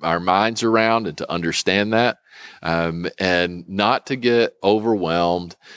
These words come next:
by the frustration, the unfairness, the injustice that we see in the world. But we have to acknowledge, uh, that it is there. We have, we can't pretend that it's not.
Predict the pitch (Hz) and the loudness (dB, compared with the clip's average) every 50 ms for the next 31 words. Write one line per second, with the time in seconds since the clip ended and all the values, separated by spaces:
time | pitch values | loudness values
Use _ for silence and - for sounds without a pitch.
0 | - - - 85 85 87 85 85 82 80 - - 82 76 - - - - 110 113 | -18 -8 -2 0 0 0 0 0 -4 -6 -4 -2 -2 -2 0 0 2 2 4 4
1 | 117 - - 120 113 113 110 - _ _ _ - _ - - 85 - - 87 85 | 4 2 -2 -2 -4 -6 -10 -16 _ _ _ -20 _ -8 -6 -4 -2 -2 -4 -4
2 | 80 - - 101 101 107 107 107 110 107 101 - - - 67 - - 80 78 76 | -4 -2 0 2 4 4 4 2 0 -2 -4 -6 -8 -8 -10 -10 -10 -10 -10 -4
3 | - 98 95 101 104 - - 107 101 - - 87 80 - 80 82 80 - - 92 | 0 0 0 0 0 -2 -2 -4 -4 -2 -2 -4 -4 -4 -4 -4 -2 0 0 2
4 | 90 92 90 87 85 80 80 82 80 82 85 82 - _ _ - _ - 92 92 | 2 0 0 -2 -4 -2 0 0 2 2 0 0 -4 _ _ -20 _ -4 -2 0
5 | 87 92 87 87 101 101 110 - - 123 117 110 101 101 98 98 98 107 120 131 | 0 0 0 0 0 -2 -2 -2 0 0 0 0 -2 -2 0 2 4 4 4 4
6 | 135 135 135 135 - - - - _ - - - - - - 90 90 87 87 87 | 4 2 0 -2 -8 -12 -12 -14 _ -20 -20 -20 -20 -14 -8 -4 -2 0 0 0
7 | 87 85 87 87 87 87 90 87 - - 101 95 90 90 90 90 87 80 78 92 | 0 0 0 0 0 0 -2 -4 -4 -2 0 2 2 2 2 2 2 0 0 2
8 | 101 101 107 120 139 151 165 151 131 - 92 87 85 85 87 92 87 90 85 - | 2 4 4 2 0 -2 -4 -8 -8 -6 -4 -2 0 2 2 2 0 -2 -6 -8
9 | 95 92 90 - 107 107 107 - - - 95 - - 117 117 123 127 120 113 104 | -8 -8 -6 -2 -2 -2 -2 -2 -4 -8 -8 -4 -2 0 0 2 2 2 2 2
10 | 92 - 98 98 104 113 135 156 147 - _ | 0 -2 -2 0 2 2 2 2 0 -4 _